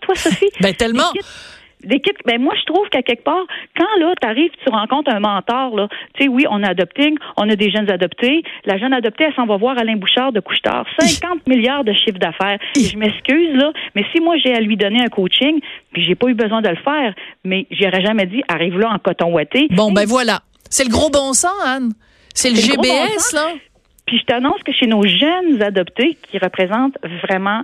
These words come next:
Speaker 1: le futur Québécois, puis c'est vraiment des jeunes, puis ils me tiennent jeune à tout égard.
Speaker 2: Ouais.
Speaker 1: Au niveau, au niveau de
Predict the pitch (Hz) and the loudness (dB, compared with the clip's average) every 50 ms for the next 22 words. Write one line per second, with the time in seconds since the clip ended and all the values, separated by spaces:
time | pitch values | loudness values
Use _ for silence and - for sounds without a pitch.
0 | - - 180 175 160 - - - - - - - 233 254 330 370 - - 359 339 | -4 0 0 0 0 0 -6 -10 -10 -12 -6 -2 0 2 2 0 0 -2 -2 0
1 | 262 302 302 - - 370 381 381 359 - - - - - - - - 214 190 175 | 2 0 0 0 0 0 0 -2 -4 -6 -10 -12 -10 -12 -12 -2 0 0 0 2
2 | - 202 202 226 247 240 202 220 208 190 175 - 190 185 202 269 320 294 - - | 0 0 0 2 0 2 2 2 2 2 2 2 2 2 2 2 2 0 0 0
3 | 185 170 151 - - - - 254 269 254 226 196 185 - 190 202 226 269 269 - | -2 -2 -2 -4 -6 -4 0 2 2 2 2 2 2 2 2 2 2 0 0 0
4 | - - - - - - - - 180 190 262 302 311 - 226 233 240 247 247 254 | -2 -6 -6 -6 -8 -6 -2 0 0 2 2 0 2 2 2 2 2 2 0 -2
5 | 196 202 196 214 180 185 233 269 262 - - - 175 185 185 180 170 214 240 240 | -4 -4 -2 -2 0 2 2 2 0 -2 -4 -4 -2 0 0 0 2 2 2 2
6 | 185 185 180 | 2 2 0